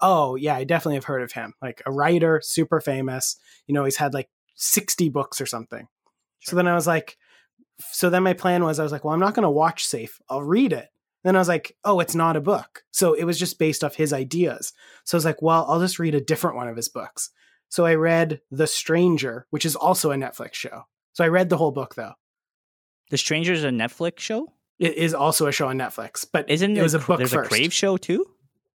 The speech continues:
Speaker 1: Uh, that's The Outsider.
Speaker 2: Oh, okay,
Speaker 1: And
Speaker 2: okay.
Speaker 1: that's Stephen King.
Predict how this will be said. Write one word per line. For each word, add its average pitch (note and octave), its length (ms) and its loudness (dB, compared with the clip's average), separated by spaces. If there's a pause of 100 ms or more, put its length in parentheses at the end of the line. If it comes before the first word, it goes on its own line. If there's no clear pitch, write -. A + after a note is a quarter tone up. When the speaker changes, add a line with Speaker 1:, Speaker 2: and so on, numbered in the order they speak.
(300)
Speaker 1:
Uh, C3+ 220 0
that's D3+ 200 2
The D3 140 -2
Outsider. B2 560 -6 (420)
Speaker 2:
Oh, A2 300 0
okay, G2+ 180 -6
Speaker 1:
And F#2+ 80 0
Speaker 2:
okay. D3 100 2
Speaker 1:
that's C3+ 120 -4
Stephen A#2+ 300 -4
King. G2+ 240 -10